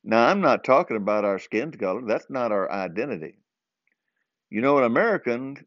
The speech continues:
is not known by his color. "Hey, you're an American. I can tell 'cause you're purple." <laughs> That's not how you know you're an American.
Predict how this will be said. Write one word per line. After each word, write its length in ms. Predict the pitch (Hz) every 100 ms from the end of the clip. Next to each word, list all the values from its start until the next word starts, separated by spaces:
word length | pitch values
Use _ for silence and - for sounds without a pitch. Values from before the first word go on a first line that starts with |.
| -
is 220 | 110 101
not 240 | 131 151
known 240 | 135 170 156
by 140 | 123
his 140 | 139 139
color. 340 | 180 180 85 _ _ _ _ _ _ _ _ _ _ _ _ -
"Hey, 220 | 214 190
you're 180 | 123 208
an 60 |
American. 420 | 147 202 170 120 107
I 120 | 127
can 120 | 107
tell 240 | - 190
'cause 160 | 156 113
you're 120 | 156
purple." 420 | - 175 - - _ -
<laughs> 1800 | - - - - - - - - - - - - 147 - - - - -
That's 240 | 110 165
not 200 | 196 196
how 100 | 170 165
you 140 | 139
know 200 | 131 143
you're 120 | 131
an 60 | 117
American. 460 | 117 170 147 -